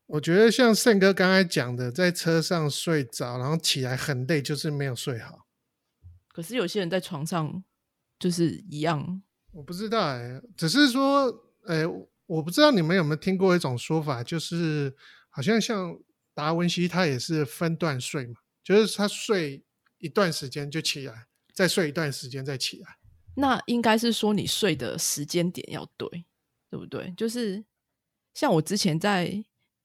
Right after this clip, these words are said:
Speaker 2: 澳洲念书的时候，有一段时间啊，我是，呃，因为我有打工嘛，然后因为打工如果上午，如果是上，等于是晚上的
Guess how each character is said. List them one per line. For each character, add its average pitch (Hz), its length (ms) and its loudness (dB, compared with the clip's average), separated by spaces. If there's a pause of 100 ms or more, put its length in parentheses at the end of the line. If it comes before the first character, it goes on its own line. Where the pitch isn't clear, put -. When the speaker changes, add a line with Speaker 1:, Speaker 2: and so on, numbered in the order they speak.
Speaker 2:
澳 208 160 4
洲 185 200 4
念 180 180 4
书 170 180 2
的 165 60 4
时 160 120 2
候， 151 80 4
有 110 160 0
一 127 80 -2
段 170 260 0
时 - 200 -4
间 - 280 -6
啊， - 280 -8
我 - 100 -6
是， 202 420 -4 (760)
呃， 147 260 -4
因 196 120 2
为 208 60 4
我 165 140 4
有 151 100 2
打 - 240 -6
工 135 220 -6
嘛， 202 420 -10
然 160 100 -4
后 196 140 2
因 196 80 2
为 208 60 2
打 156 180 -4
工 160 320 -2
如 156 100 -2
果 147 160 -2 (200)
上 175 260 0
午， 143 60 -4
如 156 60 -2
果 151 180 -4
是 - 280 -6 (520)
上， 180 580 -4 (760)
等 - 140 -10
于 - 20 -8
是 180 140 -6
晚 156 180 -6
上 165 160 -4
的 - 80 -6